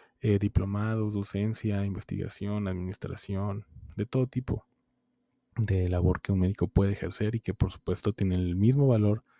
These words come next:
y es muy digno. Muy, muy digno.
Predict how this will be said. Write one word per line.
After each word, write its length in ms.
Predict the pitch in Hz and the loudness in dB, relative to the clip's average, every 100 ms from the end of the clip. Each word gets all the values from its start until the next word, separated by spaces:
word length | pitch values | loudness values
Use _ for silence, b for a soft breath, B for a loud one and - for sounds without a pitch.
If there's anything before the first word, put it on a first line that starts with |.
| b b b _ _ _ _ _ _ | b b b _ _ _ _ _ _
y 260 | 117 98 95 | -2 0 0
es 180 | - - | -2 -6
muy 300 | 110 104 101 | 0 2 2
digno. 340 | 95 - - _ _ - - - - - _ _ _ _ _ _ _ | 0 -6 -18 _ _ -20 -20 -20 -20 -20 _ _ _ _ _ _ _
Muy, 180 | 104 101 | 4 4
muy 160 | 92 85 | 4 -2
digno. 300 | 80 87 | -6 -14